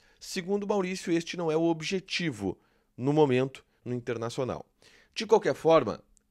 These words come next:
as duas partes do Inter, a chapa de situação e a chapa de oposição, buscam no mercado reposições, porque já se sabe que, seja em junho, seja no início do ano, o Maurício em breve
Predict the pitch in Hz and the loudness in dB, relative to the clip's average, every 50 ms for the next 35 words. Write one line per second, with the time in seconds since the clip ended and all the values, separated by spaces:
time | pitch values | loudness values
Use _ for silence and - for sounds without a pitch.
0 | _ - 143 143 135 117 117 110 117 165 196 214 202 147 120 117 - - - - | _ 4 4 4 4 2 -2 -8 -6 0 4 6 6 6 6 4 0 -6 -12 -4
1 | _ - 147 156 170 165 151 147 - - - 90 - - - - - _ - 107 | _ 8 8 10 8 8 6 0 -6 -10 -10 -10 -12 -14 -16 -18 -20 _ -8 -6
2 | 107 113 139 151 143 101 104 90 - - _ _ _ _ _ - - 107 117 - | -6 -6 -6 -8 -8 -8 -8 -8 -8 -10 _ _ _ _ _ -8 -8 -8 -2 0
3 | - 139 143 - 143 135 - - - 139 123 117 - 117 110 113 110 107 - 117 | 2 2 2 0 -4 -8 -10 -8 -6 -6 -6 -6 -6 -6 -6 -6 -6 -6 -8 -10
4 | 110 - 110 117 107 - 113 107 98 - - 160 160 - - - - - - - | -10 -10 -12 -12 -10 -8 -8 -8 -4 -2 0 0 0 -2 -6 -16 -20 -20 -20 -20
5 | _ - 156 226 240 - - 240 233 226 220 214 202 156 143 - 196 208 247 226 | _ -2 0 0 0 2 0 0 0 2 0 0 -2 -2 0 4 6 6 6 6
6 | 214 202 202 185 - 185 185 170 175 165 - - 107 101 101 - - - 208 208 | 6 4 4 4 2 2 0 0 -2 -4 -2 -2 -2 -2 -4 -6 -8 -8 -8 -6
7 | - 196 139 127 123 123 - 180 175 - 156 160 175 185 - - 180 123 107 - | -6 -6 -4 -4 -4 -4 -6 -8 -4 0 2 2 2 0 -4 -2 0 0 0 -2
8 | - _ _ - - - - - _ _ - - - 151 160 170 160 165 151 131 | -6 _ _ -20 -20 -20 -20 -20 _ _ -20 -10 -4 -4 -2 -2 -2 -4 -6 -6
9 | 113 104 113 131 165 180 165 131 104 - - 135 131 139 135 127 127 135 131 - | -6 -6 -6 -6 -6 -4 -6 -8 -8 -8 -8 -8 -8 -8 -8 -10 -10 -10 -12 -8
10 | - 110 110 139 165 151 107 - - _ _ _ _ - 131 160 165 156 151 165 | -4 0 0 2 0 0 -2 -8 -12 _ _ _ _ -6 -4 -2 -2 -2 -2 -4
11 | - - 180 175 160 127 - 147 160 165 151 127 117 85 | -8 -10 -10 -10 -2 2 6 8 8 8 6 4 -2 -8